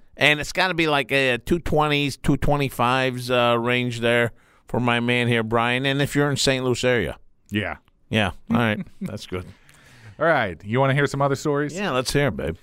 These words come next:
Speaker 2: Okay, so let's go with this one. This one's kind of a straightforward one. I just wanna get your opinion on it. Uh, modern-day witch, uh, quits her nine-to-five job and moves to Costa Rica so she can build her own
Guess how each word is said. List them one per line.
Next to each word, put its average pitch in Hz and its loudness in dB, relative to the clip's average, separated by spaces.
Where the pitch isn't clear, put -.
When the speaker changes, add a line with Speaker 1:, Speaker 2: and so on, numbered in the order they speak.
Speaker 2:
Okay, 156 0
so 147 -2
let's 175 0
go 180 0
with 117 0
this 98 -2
one. 98 -2
This 123 -4
one's 117 -4
kind 101 -4
of 90 -8
a 82 -12
straightforward 92 -6
one. 98 0
I 117 2
just 120 -6
wanna 107 0
get 95 -4
your 90 -4
opinion 82 -10
on 80 -10
it. - -18
Uh, 110 2
modern-day 156 0
witch, 131 0
uh, 104 2
quits - -2
her 131 0
nine-to-five 131 0
job 104 0
and 104 0
moves 123 2
to 117 -2
Costa 120 -4
Rica 107 -2
so 107 -6
she 113 -6
can 104 -2
build 110 -2
her 104 -2
own 123 0